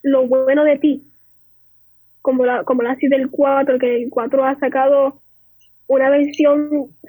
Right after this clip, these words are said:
sociable de mí, ha sacado una, una, una versión sensible, sensitiva de mí, eh, yo les digo que continúen.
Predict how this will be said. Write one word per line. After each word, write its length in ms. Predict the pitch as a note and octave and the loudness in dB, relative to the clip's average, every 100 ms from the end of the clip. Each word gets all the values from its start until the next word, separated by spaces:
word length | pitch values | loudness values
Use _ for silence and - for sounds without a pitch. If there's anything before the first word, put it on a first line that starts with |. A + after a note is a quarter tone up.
| - | -4
sociable 520 | C#4 C#4 B3+ C#4+ D4 | -2 0 0 2 2
de 140 | B3 | 0
mí, 280 | C4+ D4 C4+ _ _ _ _ _ _ _ _ _ - | 0 -2 -4 _ _ _ _ _ _ _ _ _ -12
ha 200 | B3+ B3+ | -8 -4
sacado 680 | C4+ C#4 C#4+ D4 C#4+ C#4+ C4+ | -4 0 2 2 2 0 0
una, 240 | C4 C4 | 0 -2
una, 180 | A#3+ C4+ C#4+ | -2 -4 -2
una 160 | C4 | 0
versión 480 | C4 C#4 D4 D4 D4+ - _ _ - | 0 -2 -2 0 -2 -6 _ _ -6
sensible, 760 | C4 B3+ - D4+ D#4 C#4 A#3+ B3+ | -4 -4 -2 0 2 0 -2 -6
sensitiva 560 | A#3+ B3+ B3+ C4+ D4 | -8 -8 -10 -6 -4
de 240 | C#4+ C#4+ C#4 | -4 0 0
mí, 180 | D4+ D4+ _ _ _ _ _ _ _ - | 0 -4 _ _ _ _ _ _ _ -4
eh, 560 | C4+ B3+ B3 A#3+ G#3 - _ _ _ | 0 2 0 -2 -4 -14 _ _ _
yo 760 | B3 B3+ B3+ C4 C4+ C4 B3+ A#3 | -4 -2 0 2 2 2 0 0
les 180 | B3+ B3 | -2 -2
digo 300 | C4 C#4 C#4 | 0 0 0
que 300 | B3+ A3+ G3+ | -2 -4 -6
continúen. 720 | - B3+ B3 A#3 A#3+ G#3+ - | -4 -4 -4 -4 -4 -4 -12